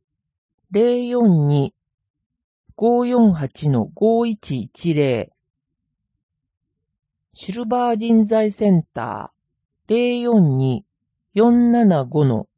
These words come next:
零七三八。社会福祉協議会、零四二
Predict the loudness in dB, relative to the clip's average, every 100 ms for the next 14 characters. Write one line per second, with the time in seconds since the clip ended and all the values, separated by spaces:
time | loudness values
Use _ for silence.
0 | _ _ _ _ _ _ -2 0 2 4
1 | 4 4 0 -2 -2 -2 -4 -12 -14 -18
2 | _ _ _ _ _ _ _ _ _ _
3 | _ _ _ _ _ _ _ _ _ _
4 | -14 -10 -4 -4 -4 -8 -12 -8 -10 -4
5 | -2 0 -2 -4 -6 -8 -10 _ _ _
6 | _ _ _ _ -6 -4 -2 -2 0 2
7 | 4 2 0 -2 -6